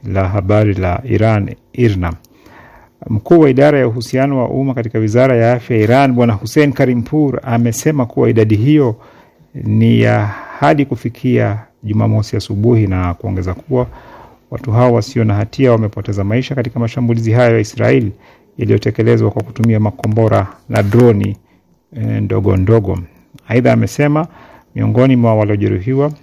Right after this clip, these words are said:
elfu mbili mia mbili ishirini wametibiwa hospitalini na kuruhusiwa kurejea nyumbani, huku wengine mia mbili thelathini na wawili wakiwa wametibiwa bila kuhitaji kulazwa hospitalini.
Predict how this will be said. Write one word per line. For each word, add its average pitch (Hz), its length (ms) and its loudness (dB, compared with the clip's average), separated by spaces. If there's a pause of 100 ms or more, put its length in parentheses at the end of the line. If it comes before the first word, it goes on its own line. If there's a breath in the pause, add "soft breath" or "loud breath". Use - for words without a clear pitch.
(1000 loud breath)
elfu 113 280 -2
mbili 123 280 2
mia 120 200 2
mbili 113 180 2
ishirini 127 380 0
wametibiwa 123 540 0
hospitalini 120 600 0
na 113 140 0
kuruhusiwa 107 580 -2
kurejea 95 360 -4
nyumbani, 101 400 0
huku 147 200 -4
wengine 151 460 2 (640 loud breath)
mia 131 160 2
mbili 127 260 2
thelathini 120 440 0
na 117 80 4
wawili 113 320 2
wakiwa 110 640 0
wametibiwa 110 640 0
bila 104 260 -2
kuhitaji 104 560 -2
kulazwa 98 540 -2
hospitalini. 101 840 -2